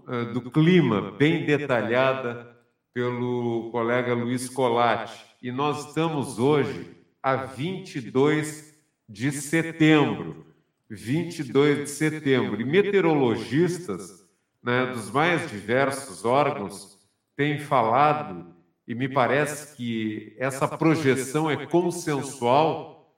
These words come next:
é, há um acordo entre os meteorologistas daqui, do Rio Grande do Sul, do Brasil, né, que esse verão, pelo efeito do El Niño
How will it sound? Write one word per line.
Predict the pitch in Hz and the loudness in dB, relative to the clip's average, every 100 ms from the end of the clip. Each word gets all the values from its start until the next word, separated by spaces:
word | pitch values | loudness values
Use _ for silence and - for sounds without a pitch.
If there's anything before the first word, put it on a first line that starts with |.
| _ - | _ -8
é, | |
há | 120 120 139 | -6 2 2
um | 147 | 4
acordo | 139 131 131 160 185 - | 4 2 2 4 6 4
entre | 123 117 113 | -2 -4 -6
os | 110 | -8
meteorologistas | 113 123 123 117 110 104 101 147 156 160 196 101 - _ _ | -6 -6 -4 -4 -2 -4 -2 -2 -2 -6 -8 -8 -18 _ _
daqui, | - 185 185 180 147 160 143 | 0 2 2 -2 0 2 2
do | 113 110 | 0 -4
Rio | 117 | -2
Grande | 123 131 | 0 -2
do | 127 | -4
Sul, | - 127 139 135 | -10 -6 -4 -4
do | 127 | -6
Brasil, | 117 151 135 131 110 147 139 139 - _ _ _ 131 | -2 2 2 0 0 0 0 -4 -14 _ _ _ -2
né, | 143 143 143 | -2 -2 -10
que | 156 165 170 175 175 - _ _ _ | -6 0 0 0 -6 -16 _ _ _
esse | 147 170 175 151 | -2 -2 -2 0
verão, | 127 123 131 127 123 | 2 4 2 2 -2
pelo | 151 185 165 | -2 0 2
efeito | 131 123 131 131 127 101 92 | 0 0 -2 -2 -4 -10 -10
do | 98 117 | -4 -2
El | 110 110 | -2 -2
Niño | 120 170 165 92 90 | -4 -4 -4 -10 -14